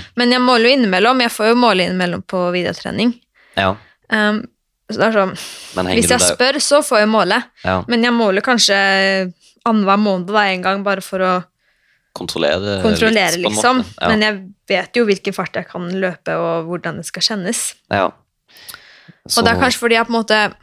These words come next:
Speaker 1: jeg hadde aldri begynt med det. Eh, eller jeg begynte å løpe uten å gjøre det, da, liksom.
Speaker 2: Mm.
Speaker 1: Og i, da jeg løp for Gular, så måler vi ikke laktat, sånn at
Speaker 2: Nei. Det er ikke på
Speaker 1: Ja,
Speaker 2: den
Speaker 1: liksom.
Speaker 2: laktatkjøret.
Speaker 1: Nei.
Speaker 2: Ehm,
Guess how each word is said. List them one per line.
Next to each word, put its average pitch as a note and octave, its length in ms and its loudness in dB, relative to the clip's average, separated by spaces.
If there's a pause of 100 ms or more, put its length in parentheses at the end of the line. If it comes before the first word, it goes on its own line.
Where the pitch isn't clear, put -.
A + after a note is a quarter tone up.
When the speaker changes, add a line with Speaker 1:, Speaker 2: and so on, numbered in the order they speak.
(960)
Speaker 1:
jeg - 80 -2
hadde A3+ 160 2
aldri G#3+ 220 0
begynt F3 400 -8
med F3 160 -2
det. - 80 -2 (1400)
Eh, G#3+ 840 0 (260)
eller A3 160 2
jeg G#3 80 -6
begynte G3 540 -2 (100)
å G#3+ 100 0
løpe G3+ 300 0
uten F#3+ 280 -6
å F#3 60 -2
gjøre F#3 260 0
det, G3+ 160 2
da, F#3+ 160 2
liksom. F#3 280 0
Speaker 2:
Mm. - 260 -20 (140)
Speaker 1:
Og A3 80 4
i, G#3 120 4 (160)
da G3 120 2
jeg G3+ 100 0
løp F#3+ 160 -4
for G3 100 -8
Gular, F3+ 340 -2
så A3+ 160 0
måler G#3 260 0
vi E3+ 60 -10
ikke - 140 -8
laktat, G3 420 -6
sånn G3 220 -4
at - 300 -12
Speaker 2:
Nei. G2+ 120 0 (1120)
Det F2 120 -6
er F2 40 -6
ikke F2 160 -14
på F#2+ 60 -2
Speaker 1:
Ja, F#2+ 80 0
Speaker 2:
den F#2+ 80 -4
Speaker 1:
liksom. F#2+ 180 -6
Speaker 2:
laktatkjøret. F#2 1000 -4 (260)
Speaker 1:
Nei. G2 120 -8 (300)
Speaker 2:
Ehm, F2 520 0